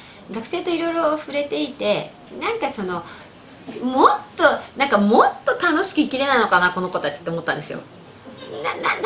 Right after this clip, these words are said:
か型にはまっちゃってて、なんかあんまり夢も持てないでいるみたいで、ってなんか思ってて、なんかもう社会人になるっていうことは、もうなんか一生出れない牢獄に入るみたいな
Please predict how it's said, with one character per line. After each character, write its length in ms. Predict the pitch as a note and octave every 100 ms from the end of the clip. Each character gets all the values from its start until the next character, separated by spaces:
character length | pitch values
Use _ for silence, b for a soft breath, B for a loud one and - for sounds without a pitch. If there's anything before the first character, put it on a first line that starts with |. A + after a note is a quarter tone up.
| D#5+ -
か 80 | A4+
型 260 | B3 B3 B3+
に 100 | G#3
は 120 | F#3+
ま 120 | F#3
っ 80 | F3+ - -
ち 120 | -
ゃ 60 |
っ 60 | F3+ - - - -
て 160 | F#3 F3
て、 180 | - B3+ C#4 A#3 - - -
な 80 | B3
ん 20 |
か 280 | - - C4
あ 80 | A#3
ん 20 |
ま 80 | G#3+
り 140 | G#3+
夢 180 | A3+ A3+
も 100 | G3+
持 120 | F3
て 140 | E3 F3+
な 120 | D3+
い 80 | D3+
で 60 |
い 80 | D3
る 120 | D3
み 140 | D3+ D3+
た 140 | - -
い 100 | B2+
で、 460 | D3 D#3 D3 - - - - - -
っ 20 |
て 160 | D3
な 120 | F3+ G#3
ん 60 |
か 180 | G3 -
思 80 | D3+ D3 D3+
っ 20 |
て 260 | D#3 - -
て、 320 | - D#3+ G3 - B B
な 100 | G3+
ん 60 | A3+
か 80 | A3+ - - -
も 60 |
う 40 | E3+
社 120 | F3+
会 280 | - - -
人 160 | E4 B3+
に 80 | F3+
な 140 | F#3
る 60 | E3
っ 20 |
て 220 | D#3 D3+
い 20 |
う 40 | D3
こ 120 | D3+
と 180 | D#3+ D3
は、 320 | D#3+ D3+ -
も 140 | E3 E3
う 40 |
な 100 | F#3+
ん 60 | G#3
か 160 | C#3+ - B B
一 100 | G#3
生 600 | G#3+ - - G#4+ A4 A4
出 100 | -
れ 140 | E4 F#4
な 160 | D4+
い 100 | E3+
牢 200 | D#3+ G3+
獄 200 | A3+ A3
に 100 | G#3+
入 280 | A3 A3+ F#3+
る 40 | D3+
み 120 | C#3
た 180 | C3+ C3
い 80 | C3+
な 300 | C3+ C3